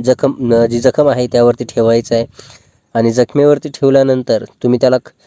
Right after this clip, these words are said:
कापडाने सुद्धा बांधून घेऊ शकता किंवा अशा प्रकारे जर थोडा वेळ ठेवायचा असेल त्रास कमी करण्यासाठी तर अशा पद्धतीने तुम्ही करू शकता. तर मित्रांनो, अ, हा वापर,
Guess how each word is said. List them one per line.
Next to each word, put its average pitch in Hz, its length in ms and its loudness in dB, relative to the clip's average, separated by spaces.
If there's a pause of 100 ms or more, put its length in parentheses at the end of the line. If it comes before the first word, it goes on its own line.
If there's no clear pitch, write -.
(300)
कापडाने 139 440 0
सुद्धा 139 220 2
बांधून 131 440 0
घेऊ 135 220 0
शकता 127 380 -2
किंवा 123 300 0
अशा 123 180 0
प्रकारे 131 360 0
जर 131 100 -2 (100)
थोडा 123 220 0
वेळ 131 140 2
ठेवायचा 123 400 0
असेल 165 200 -4 (380)
त्रास 123 200 0
कमी 123 220 2
करण्यासाठी 117 460 -2
तर 135 160 0
अशा 117 200 -2
पद्धतीने 113 360 -4
तुम्ही 120 220 -4 (120)
करू 107 180 0
शकता. - 300 -10 (1200)
तर 127 40 2
मित्रांनो, 151 580 2 (160)
अ, 139 40 2 (200)
हा - 360 -2
वापर, 143 400 2